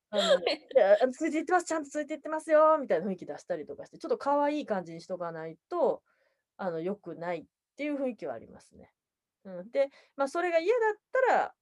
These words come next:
Speaker 1: まあ、あの、しないっていう選択をするんだけど、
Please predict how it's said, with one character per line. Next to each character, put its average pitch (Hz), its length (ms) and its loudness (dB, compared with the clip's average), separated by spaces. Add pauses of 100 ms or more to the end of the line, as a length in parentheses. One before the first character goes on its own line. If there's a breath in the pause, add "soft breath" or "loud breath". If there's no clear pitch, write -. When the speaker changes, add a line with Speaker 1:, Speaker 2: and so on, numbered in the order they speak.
(120)
Speaker 1:
ま 147 340 -8
あ、 - 40 -12
あ 156 40 -12
の、 139 240 -12
し - 160 -12
な 180 140 -4
い - 80 -8
っ - 20 -20 (260)
て 147 60 -10
い 143 40 -6
う 147 60 -10
選 180 160 -8
択 165 180 -8
を - 20 -12
す 214 120 -12
る 208 80 -6
ん 185 40 -10
だ 175 100 -8
け 214 120 -12
ど、 - 220 -6